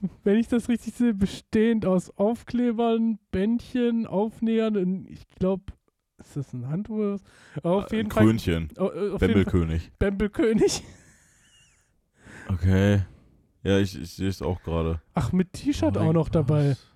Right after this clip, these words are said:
Speaker 1: Da ist auch noch ein T-Shirt dabei.
Speaker 2: Okay. Aber da, da ist aber nix, da ist aber nix zu saufen bei.
Speaker 1: Ja, äh, das ist ja das, das, äh, äh, Starter-Kit. Wahrscheinlich.
Speaker 2: Aber das T-Shirt sieht cool aus.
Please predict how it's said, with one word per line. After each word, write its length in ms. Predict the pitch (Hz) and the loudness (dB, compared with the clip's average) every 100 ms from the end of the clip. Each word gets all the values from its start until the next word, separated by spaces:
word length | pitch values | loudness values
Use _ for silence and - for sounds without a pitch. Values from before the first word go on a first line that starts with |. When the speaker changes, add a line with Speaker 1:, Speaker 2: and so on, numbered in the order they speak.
| _ _ - | _ _ -4
Speaker 1:
Da 80 | 160 | 0
ist 80 | 208 | 2
auch 80 | |
noch 100 | 196 | 2
ein 100 | 185 | 2
T-Shirt 380 | - 262 - 180 | 0 -2 -2 -2
dabei. 320 | 151 139 135 - _ _ _ _ | -2 0 0 -2 _ _ _ _
Speaker 2:
Okay. 480 | - 131 165 196 190 - _ _ _ _ _ _ - | -14 -12 -6 -4 -4 -6 _ _ _ _ _ _ -12
Aber 160 | 92 95 | -8 -6
da, 200 | 90 85 | -6 -6
da 160 | 95 | -4
ist 140 | 104 131 | -2 -2
aber 100 | 117 | -2
nix, 300 | 120 - - | -4 -10 -6
da 140 | 92 | -4
ist 100 | 107 | -2
aber 140 | 104 101 | 0 -2
nix 220 | 113 - | -4 -8
zu 100 | 92 | -10
saufen 460 | 78 90 143 82 | -8 -10 -10 -12
bei. 260 | 67 67 76 _ _ _ _ _ | -12 -10 -12 _ _ _ _ _
Speaker 1:
Ja, 100 | - 156 _ _ _ - | -14 -14 _ _ _ -14
äh, 180 | 180 185 - | -12 -12 -8
das 220 | 185 196 | -8 -8
ist 140 | 214 | -6
ja 120 | 233 | -4
das, 160 | 214 202 - | -2 -2 -2
das, 400 | 202 190 - - - | 0 0 -2 -16 -8
äh, 480 | - 160 165 165 165 | 2 2 2 2 2
äh, 40 | |
Starter-Kit. 920 | - - 254 214 180 170 - 151 147 - - - - _ _ _ _ _ - - - - | 0 0 2 2 0 -2 0 0 -2 -4 -20 -20 -20 _ _ _ _ _ -20 -20 -18 -6
Wahrscheinlich. 600 | 170 165 - 156 160 165 _ _ _ _ _ - - - - _ _ _ _ | -2 -2 0 2 2 0 _ _ _ _ _ -20 -18 -18 -20 _ _ _ _
Speaker 2:
Aber 140 | 85 85 | -8 -8
das 160 | 76 | -8
T-Shirt 320 | - 101 - | -10 -6 -6
sieht 120 | 80 - - | -6 -12 -12
cool 140 | - | -10
aus. 240 | - - | -10 -12